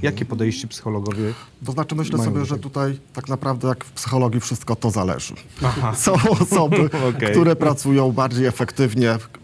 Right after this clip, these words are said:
Speaker 2: przy mało skumulowanym czasu, a są osoby, które lepiej i efektywniej pracują, jeżeli ten czas jest w pracy, no, nieco rozciągnięty, bardziej elastyczny.
Speaker 1: No tak, tylko to by oznaczało, że musimy,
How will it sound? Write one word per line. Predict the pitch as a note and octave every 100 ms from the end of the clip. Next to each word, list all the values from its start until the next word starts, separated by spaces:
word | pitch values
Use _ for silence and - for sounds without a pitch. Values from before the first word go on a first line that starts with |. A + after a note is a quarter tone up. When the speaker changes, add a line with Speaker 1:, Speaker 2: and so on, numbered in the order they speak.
| F#2+ -
Speaker 2:
przy | -
mało | B2+ B2+ A2+
skumulowanym | - B2 A#2 A2+ A2+ G#2+
czasu, | G2+ G2+ G2+ C#3+
a | E3
są | D#3+ D#3
osoby, | D3 D#3 C#3
które | C3+ C#3+ C3+ - - - - -
lepiej | B2 C#3 D#3+ D#3+ B2+ A#2
i | C3
efektywniej | B2 B2+ - C#3+ B2+ B2
pracują, | A#2 A2 B2+
jeżeli | B2+ A2+ A2+
ten | A2 A#2
czas | G#2+ G#2+ A2 A2
jest | G#2+ - -
w |
pracy, | - G#2+ G2+ G#2 G#2 - - - A2+
no, |
nieco | A#2 A2+ A2
rozciągnięty, | G#2 - G#2 F#2 F#2 D#2+ - - - _ _ _ _ _ -
bardziej | G#2+ - G2+
elastyczny. | F#2+ - C#2+ - - - - -
Speaker 1:
No | C3+
tak, | C3 G#2+
tylko | - A#2+
to | B2
by | B2+
oznaczało, | A#2+ B2+ B2+ C3
że | A#2
musimy, | A#2+ A#2 B2 B2+ B2+